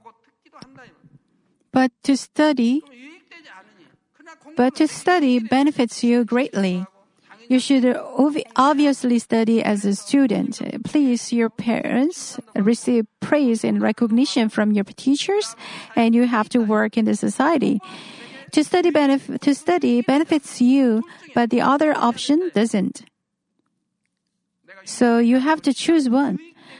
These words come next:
Now you can decide to take what is beneficial for you. Because T V dramas do not benefit you, you, you just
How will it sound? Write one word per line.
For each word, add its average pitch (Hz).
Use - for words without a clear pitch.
Now 262
you 294
can 392
decide 294
to 247
take 254
what 233
is 240
beneficial 233
for -
you. 208
Because 277
T 392
V 392
dramas 247
do 247
not 254
benefit 240
you, 269
you, 294
you 277
just 302